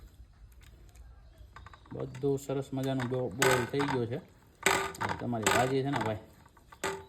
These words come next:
અને બટેટા તમે નાખો ને તો છાલ ઉતારીને નાખો ને તો એનો ટેસ્ટ છે ને ભાઈ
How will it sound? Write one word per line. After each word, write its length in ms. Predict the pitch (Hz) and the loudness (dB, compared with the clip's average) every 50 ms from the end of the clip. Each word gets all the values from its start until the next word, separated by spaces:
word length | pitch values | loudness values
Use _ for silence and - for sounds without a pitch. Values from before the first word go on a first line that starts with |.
| - - - - - - - - - - _ _ - _ - - - - - - - - - - - - _ _ _ - _ _ - _ _ - - - - - _ - - - _ - - - - - - - - - - - - - - - - - _ _ - - - - - - - - - - - - - - - - - _ - | -18 -20 -20 -20 -20 -20 -20 -20 -20 -20 _ _ -20 _ -16 -16 -16 -20 -20 -20 -20 -20 -20 -20 -20 -20 _ _ _ -20 _ _ -20 _ _ -20 -20 -20 -20 -20 _ -20 -20 -20 _ -20 -20 -20 -20 -20 -20 -20 -20 -20 -20 -20 -20 -20 -20 -20 -20 -20 _ _ -20 -20 -20 -20 -20 -14 -12 -12 -12 -12 -14 -20 -20 -20 -20 -20 -18 _ -6
અને 120 | 110 110 104 | -4 -4 -2
બટેટા 460 | 107 123 143 156 160 151 147 151 147 | -2 -2 0 2 2 4 4 4 4
તમે 200 | 143 151 147 151 | 4 4 4 4
નાખો 280 | 156 175 180 - 180 | 4 4 4 4 2
ને 60 | 170 139 | 4 4
તો 80 | 127 | 2
છાલ 240 | 117 - 147 143 143 | 4 4 4 4 4
ઉતારીને 380 | 147 156 156 156 147 156 151 151 | 4 4 4 4 4 4 4 2
નાખો 260 | 156 160 160 - 165 | 2 2 0 0 -2
ને 80 | 151 | 0
તો 80 | 135 131 | 2 2
એનો 140 | 131 131 123 | 2 2 0
ટેસ્ટ 320 | 127 147 151 151 151 - | 2 4 4 4 4 2
છે 60 | 175 | 0
ને 100 | 170 147 | 0 2
ભાઈ 180 | 113 110 110 | 2 0 0